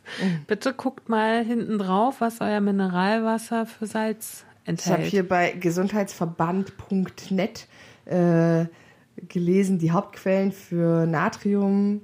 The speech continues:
Speaker 1: sind Brot, Fleischwaren und Käse. Besonders große Mengen Natrium sind in stark verarbeiteten Lebensmitteln, Fertigprodukten und Knabberzeug enthalten.
Speaker 2: Hm. Also auf Platz eins, äh, um das schon zu vorwegzunehmen, bevor
Speaker 1: Nein,
Speaker 2: ich hier
Speaker 1: nicht
Speaker 2: auf-
Speaker 1: spoilern!
Speaker 2: Nee?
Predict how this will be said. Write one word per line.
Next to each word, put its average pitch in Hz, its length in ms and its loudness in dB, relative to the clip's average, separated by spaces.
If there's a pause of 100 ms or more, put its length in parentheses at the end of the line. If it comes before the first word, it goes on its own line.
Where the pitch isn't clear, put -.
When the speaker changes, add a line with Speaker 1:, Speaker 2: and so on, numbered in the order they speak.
(140)
Speaker 1:
sind 165 400 -2
Brot, 240 400 2
Fleischwaren 175 800 -2
und 165 160 -2
Käse. 151 640 -4 (760)
Besonders 170 460 -2
große 180 220 -4
Mengen 170 240 0
Natrium 170 500 0
sind 165 200 -2
in 156 120 -6
stark 156 260 -2
verarbeiteten 156 540 -4
Lebensmitteln, 151 720 -4 (120)
Fertigprodukten 156 840 -4
und - 80 -12
Knabberzeug 147 540 -2
enthalten. 156 420 -10 (100)
Speaker 2:
Hm. 185 320 0 (300)
Also 196 180 2
auf 202 160 0
Platz - 220 -4
eins, 208 460 -4 (500)
äh, 185 40 -6
um 196 140 0
das 180 200 -4
schon 185 200 -2
zu 185 140 -8
vorwegzunehmen, 202 600 0
bevor 285 140 6
Speaker 1:
Nein, 320 140 8
Speaker 2:
ich 311 60 0
hier 311 100 6
Speaker 1:
nicht 196 100 0
Speaker 2:
auf- 220 140 6
Speaker 1:
spoilern! 262 500 4 (260)
Speaker 2:
Nee? 247 140 2